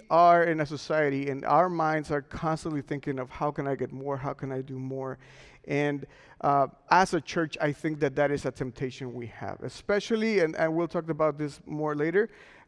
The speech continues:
as we went through the year that we went through, we started, we s-,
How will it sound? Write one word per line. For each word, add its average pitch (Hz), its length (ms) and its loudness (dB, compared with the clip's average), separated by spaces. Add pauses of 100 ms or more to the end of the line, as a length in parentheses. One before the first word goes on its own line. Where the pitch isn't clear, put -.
as 170 400 2 (240)
we 175 380 0 (140)
went 160 400 0
through 185 240 0
the 160 120 0
year 160 240 0
that 156 120 2
we 151 140 0
went 143 280 -4
through, 180 360 -2 (360)
we 151 300 -2
started, 160 480 0
we 160 80 0
s-, - 160 -12